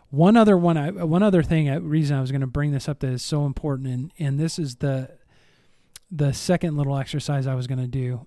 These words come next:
and why we need to see this as important. Um, we, every week we celebrate the Lord's Supper,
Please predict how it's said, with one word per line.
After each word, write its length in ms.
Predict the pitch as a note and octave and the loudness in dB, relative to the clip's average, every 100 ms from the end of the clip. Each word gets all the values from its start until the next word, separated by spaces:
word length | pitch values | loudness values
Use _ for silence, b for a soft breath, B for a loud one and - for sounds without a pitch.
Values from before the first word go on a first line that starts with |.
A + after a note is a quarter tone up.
| - | -8
and 120 | C3+ | -6
why 180 | C3 C#3 | -4 -2
we 100 | C#3+ | -2
need 160 | C#3+ C3+ | -2 -4
to 80 | B2+ | -6
see 160 | D3 | -6
this 140 | C3 C#3 | -8 -6
as 120 | A#2+ | -8
important. 540 | B2+ A#2+ C3+ B2+ B2+ - _ b b b b b b _ D#3+ | -8 -6 -6 -6 -10 -12 _ b b b b b b _ -2
Um, 540 | D3 C#3+ C#3 C3+ E3+ _ _ | 0 0 0 -2 -6 _ _
we, 300 | D#3 E3 A#3 | 0 2 2
every 240 | E3+ E3+ E3+ | 2 2 4
week 220 | E3+ D3+ | 2 2
we 80 | C#3+ | -2
celebrate 420 | - C#3+ C3+ B2+ | -2 -2 -2 -4
the 80 | C3 | -6
Lord's 220 | C3 - | -6 -6
Supper, 400 | C3+ - - | -10 -10 -14